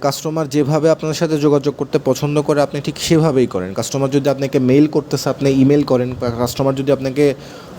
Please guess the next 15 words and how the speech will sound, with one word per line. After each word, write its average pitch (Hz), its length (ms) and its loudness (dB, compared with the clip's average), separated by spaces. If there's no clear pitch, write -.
ফোনে 165 240 2
কথা 160 220 0
বলতেছে 139 360 0
বা 139 140 4
কো-, 135 160 -6
বা 123 160 -2
কোনো 135 280 -4
অ্যাপের 147 280 0
মাধ্যমে 156 320 -4
যোগাযোগ 139 500 0
করতেছে, 135 480 0
খুব 156 140 0
ওইভাবেই, 160 440 2
খুব 185 200 -2
নম্রভাবে, 143 720 -2